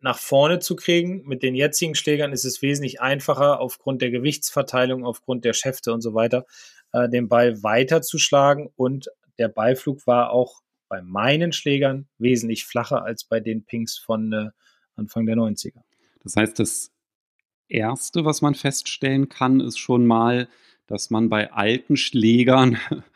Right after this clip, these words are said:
Speaker 2: sich das Leben einfach schwerer macht, weil man unglaublich viel ausgleichen kann mit der aktuellen Technologie. Wir hatten das Stichwort Fehlerverzeihbarkeit. Aber
Speaker 1: Ja.
Speaker 2: auch beim Schaft kann man halt einiges anpassen, dass es einfach zum Schwung passt, zur Schwunggeschwindigkeit,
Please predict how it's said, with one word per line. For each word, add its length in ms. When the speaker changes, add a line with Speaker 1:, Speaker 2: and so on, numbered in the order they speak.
Speaker 2:
sich 160
das 160
Leben 320
einfach 320
schwerer 420
macht, 420
weil 260
man 200
unglaublich 800
viel 120
ausgleichen 800
kann 300
mit 180
der 120
aktuellen 480
Technologie. 680
Wir 80
hatten 160
das 140
Stichwort 520
Fehlerverzeihbarkeit. 1300
Aber 520
Speaker 1:
Ja. 140
Speaker 2:
auch 220
beim 200
Schaft 460
kann 160
man 140
halt 220
einiges 580
anpassen, 680
dass 140
es 120
einfach 440
zum 500
Schwung 540
passt, 460
zur 120
Schwunggeschwindigkeit, 1400